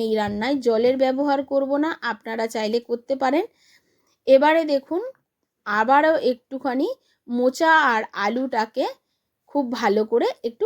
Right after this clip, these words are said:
কষিয়ে নিতে হবে। এবারে এটাকে লো ফ্লেমে, একদম লো ফ্লেমে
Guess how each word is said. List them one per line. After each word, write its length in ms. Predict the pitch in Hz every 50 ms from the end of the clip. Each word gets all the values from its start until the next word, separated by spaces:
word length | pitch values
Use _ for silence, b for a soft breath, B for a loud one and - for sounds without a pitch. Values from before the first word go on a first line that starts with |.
| 453 -
কষিয়ে 400 | - 214 202 - - - 208 190
নিতে 280 | 196 190 185 196 - 185
হবে। 280 | 190 180 165 180 170 175 - _ _ _ _ _ _ _ _ _ _ _ _ _ -
এবারে 380 | 247 262 262 302 - 330 339 359 403 440 - _ -
এটাকে 440 | 233 220 240 233 240 240 - 330 415 508 508 - - 240 247 247
লো 120 | 254 269 294 320
ফ্লেমে, 400 | 339 - 294 262 233 208 202 202 196 - 196 208
একদম 300 | 226 233 233 254 277 294 285 269 247 233
লো 120 | 226 240 247 254
ফ্লেমে 380 | 254 - 277 262 254 269 302